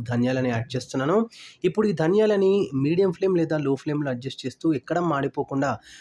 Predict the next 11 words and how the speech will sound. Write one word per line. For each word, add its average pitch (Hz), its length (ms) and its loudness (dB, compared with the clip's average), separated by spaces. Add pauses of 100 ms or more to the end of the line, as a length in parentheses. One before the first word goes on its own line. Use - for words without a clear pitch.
(120)
కొంచెం 208 400 2
రంగు 147 320 2
మారేంత 151 300 0
వరకు 131 260 -2
మనం 127 240 0
వేయించుకోవాలి. 113 640 0
వేయించుకున్న 190 580 2
ఈ - 40 -2
ధాన్యాలని 147 520 0 (360)
ఒక 127 140 -4
ప్లేట్లోకి 131 320 -2